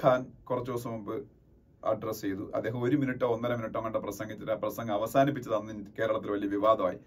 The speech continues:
ആർ എൻ രവി എന്തെന്ന് വെച്ചാൽ പുള്ളി വായിക്കാനേ തയ്യാറായില്ല. നയപ്രഖ്യാപനം എന്ന് പറയും ഈ ഫസ്റ്റ് ഡേയിൽ ഈ governor ആ, നടത്തുന്ന ഈ, ആ, അഡ്രസ്സിന്.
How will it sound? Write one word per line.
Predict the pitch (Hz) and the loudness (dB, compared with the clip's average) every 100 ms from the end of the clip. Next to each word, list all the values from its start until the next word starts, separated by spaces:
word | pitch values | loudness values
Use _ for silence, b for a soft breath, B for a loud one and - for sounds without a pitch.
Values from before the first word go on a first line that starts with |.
| b b b b - | b b b b 6
ആർ | 139 175 | 10 10
എൻ | 220 | 8
രവി | 226 | 4
എന്തെന്ന് | 214 202 196 | 8 6 6
വെച്ചാൽ | 175 180 185 | 8 8 8
പുള്ളി | 160 160 | 0 4
വായിക്കാനേ | 147 131 147 160 151 | 6 6 6 4 2
തയ്യാറായില്ല. | - - - - - - - - - - - - - - - - - - | 0 -2 -6 -8 -12 -16 -20 -20 -20 -20 -20 -20 -20 -20 -20 -20 -20 -14
നയപ്രഖ്യാപനം | 127 139 185 233 - 190 - 180 156 147 160 - | 2 8 10 10 10 6 4 8 8 8 2 0
എന്ന് | 127 139 | 0 4
പറയും | 107 92 - - - | 4 2 -2 -18 -2
ഈ | 135 | 0
ഫസ്റ്റ് | 135 135 135 156 151 - - - | 4 4 4 0 0 0 -4 -8
ഡേയിൽ | 113 131 135 135 | 0 4 4 4
ഈ | 131 131 135 117 | 0 0 0 0
governor | 117 120 127 123 139 | 2 2 2 0 -2
ആ, | - 113 110 113 | 0 0 0 2
നടത്തുന്ന | 117 117 123 120 | 0 2 -4 -2
ഈ, | 123 120 - b b b - | -4 -4 -8 b b b -2
ആ, | 101 104 104 104 - - | 4 6 8 8 6 2
അഡ്രസ്സിന്. | 113 117 120 - - | 2 2 0 -2 -10